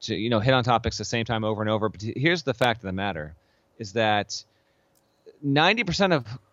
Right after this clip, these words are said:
guys are hired only to be fired. It's just the nature of the business.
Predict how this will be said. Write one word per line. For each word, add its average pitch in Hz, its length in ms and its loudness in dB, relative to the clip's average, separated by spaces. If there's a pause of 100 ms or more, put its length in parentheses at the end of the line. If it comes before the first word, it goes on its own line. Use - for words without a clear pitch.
(200)
guys 131 540 -2 (440)
are 117 300 6
hired 151 540 4 (120)
only 143 300 0
to 139 140 -4
be 123 120 -4
fired. 85 460 -6
It's 110 180 -6
just 156 440 0
the 135 100 0
nature 139 360 0
of 123 60 -2
the 110 60 -6
business. 123 640 -2